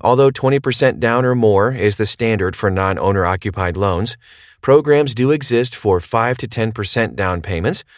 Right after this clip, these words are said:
on owner-occupied loans if you hunt around. The good.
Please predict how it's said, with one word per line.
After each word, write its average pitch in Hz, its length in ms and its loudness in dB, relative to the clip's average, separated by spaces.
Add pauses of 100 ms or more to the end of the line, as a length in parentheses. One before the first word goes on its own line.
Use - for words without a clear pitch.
(200)
on 110 240 2
owner-occupied 98 800 0
loans 117 480 -2
if 170 300 -6
you 180 160 -6
hunt 131 320 -2
around. 117 580 -2 (800)
The 165 120 2
good. 175 340 2